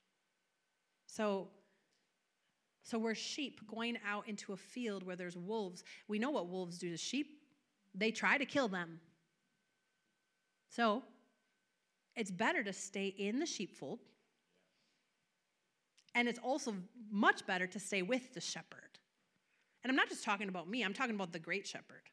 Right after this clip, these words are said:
But it is also protection to stay in a sheepfold.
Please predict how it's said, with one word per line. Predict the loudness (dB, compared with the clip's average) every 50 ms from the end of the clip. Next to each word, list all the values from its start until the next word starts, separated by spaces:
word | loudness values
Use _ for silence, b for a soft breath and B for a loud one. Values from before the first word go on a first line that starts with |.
| _ -20 -20 _ _ _ _ b b b b b b b b b b b b b
But | 0 4 6 6
it | 8
is | 8 6 6
also | 6 4 4 2 2 0 0 0
protection | 0 -4 -4 0 2 2 2 2 0 -2 -2 -2 -2 -2 -4
to | -6 -6 -8
stay | -6 -4 -4 -2
in | -2 -2
a | -2
sheepfold. | -2 -2 -4 -4 -4 -6 -8 -8 -8 -8 -10 -14